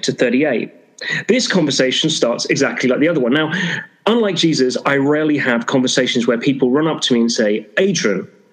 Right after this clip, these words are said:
what do I need to do to inherit eternal life?" Jesus seemed to have a lot of them. I have probably one in the last year. But in this one, Jesus responds a different way. Same question, but this time Jesus responds and just says, "Well, what do you think?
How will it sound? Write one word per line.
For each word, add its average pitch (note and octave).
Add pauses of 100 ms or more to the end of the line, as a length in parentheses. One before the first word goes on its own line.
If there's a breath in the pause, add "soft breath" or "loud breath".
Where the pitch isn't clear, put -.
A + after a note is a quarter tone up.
(180 loud breath)
what D3+
do A#3
I A3+
need F#3+
to D#3+
do A#2
to C3
inherit A2+
eternal A2+
life?" A2 (220 loud breath)
Jesus F#3+
seemed E3+
to E3
have C#3+
a B2+
lot C3
of B2+
them. C3 (140)
I D3
have C3 (160)
probably F3+
one B2
in G#2+
the G#2+
last A2
year. - (640 loud breath)
But E3+ (140 loud breath)
in F#3+
this -
one, B2
Jesus F3+
responds E3
a C#3
different D#3+
way. - (720 loud breath)
Same G3
question, C3+ (240 loud breath)
but C#3+
this A#3
time A#2
Jesus E3+
responds B2+
and B2+
just D3
says, C#3
"Well, D3+
what E3+
do F3
you G3+
think? -